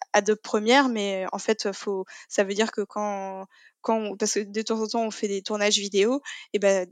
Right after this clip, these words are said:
f-, faut être à, à côté et, et refaire cette vidéo-là, heu, sur, heu, en format, heu, o-,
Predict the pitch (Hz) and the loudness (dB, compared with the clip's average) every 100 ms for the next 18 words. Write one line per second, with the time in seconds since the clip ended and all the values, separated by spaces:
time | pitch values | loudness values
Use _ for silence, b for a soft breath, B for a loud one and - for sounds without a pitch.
0 | - - 208 196 - 214 - 202 196 - | -12 -14 -12 -12 0 0 2 0 0 0
1 | 208 214 202 240 269 233 208 190 185 - | -2 0 0 4 8 8 6 2 -2 -2
2 | - 190 214 214 233 - 214 190 202 196 | -2 0 0 4 2 2 -2 -2 -4 -2
3 | 190 196 220 208 185 190 - - - - | 2 2 2 0 -4 -10 -16 -10 -6 -2
4 | 214 196 185 175 196 B B B B B | -2 -4 -8 -10 -12 B B B B B
5 | - 196 214 196 208 202 185 - - - | -8 -6 -4 0 2 2 0 -4 -6 -8